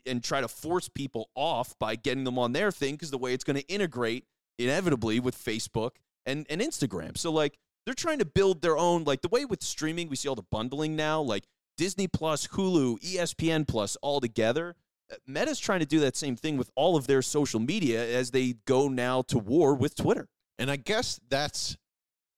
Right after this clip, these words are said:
Speaker 2: where I envision social media going anyway, but I'm just, I, so there's a couple of things here. One, if you're listening and watching this and feeling overwhelmed by, like, "Oh, God, there's so many decisions to make,"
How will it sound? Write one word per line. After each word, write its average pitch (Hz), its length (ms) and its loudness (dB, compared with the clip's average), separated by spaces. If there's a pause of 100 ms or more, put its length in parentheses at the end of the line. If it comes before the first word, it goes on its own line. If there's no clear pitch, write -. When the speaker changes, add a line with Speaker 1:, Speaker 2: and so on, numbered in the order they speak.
Speaker 2:
where 131 400 2
I 135 160 0
envision 127 480 0
social 131 400 -4
media 127 260 -2
going 117 360 -4
anyway, 139 480 -6
but 135 180 -8
I'm 190 160 -2
just, 175 220 -6 (120)
I, 139 120 -4 (320)
so 135 340 0 (560)
there's 175 160 4
a - 20 -16
couple 165 280 2
of - 80 -6
things 98 240 -6
here. 98 120 -6
One, 127 320 -4
if 151 140 -12
you're 156 160 -2
listening 113 760 -2
and 120 100 -8
watching 117 360 -4
this 127 200 -6
and 120 100 -14
feeling 123 460 -4
overwhelmed 113 640 -2
by, 110 120 -2
like, 104 260 -6 (420)
"Oh, 185 220 -2
God, 170 260 -2
there's 139 140 0
so 170 160 2
many 160 200 -2
decisions 135 540 -2
to 160 100 -2
make," 170 180 0